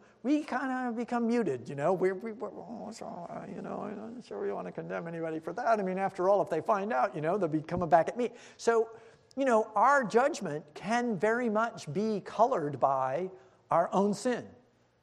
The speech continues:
God's? No. God has no sin.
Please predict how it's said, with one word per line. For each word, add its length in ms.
God's? 500
No. 140
God 160
has 180
no 100
sin. 200